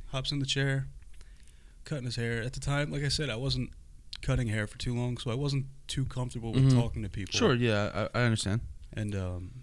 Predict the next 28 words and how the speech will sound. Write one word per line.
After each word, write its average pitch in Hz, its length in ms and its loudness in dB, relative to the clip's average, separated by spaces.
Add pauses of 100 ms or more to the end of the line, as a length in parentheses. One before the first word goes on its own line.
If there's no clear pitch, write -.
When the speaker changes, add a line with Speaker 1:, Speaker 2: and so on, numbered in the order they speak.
(1300)
Speaker 1:
so 110 360 -2
I 117 40 -2
was 131 120 -2
just - 200 -4 (240)
cutting 131 220 -2
his 127 120 0
hair 117 240 0
or 107 60 -2
whatever, 104 480 -4 (320)
not 131 280 -2 (100)
really 127 480 -2 (120)
talking. 113 720 -4
It 156 80 -2
was, 170 320 0
like, 170 160 0
the 190 100 -2
usual, 151 420 0
like, 123 260 -4 (580)
"Oh, 135 260 0
how's 135 200 -2
your 135 80 -6
day 131 160 -4
going? 135 300 -2
You 127 140 -2
got 123 100 -4
any 113 100 -6
plans?" 120 500 0
Whatever. 113 400 -4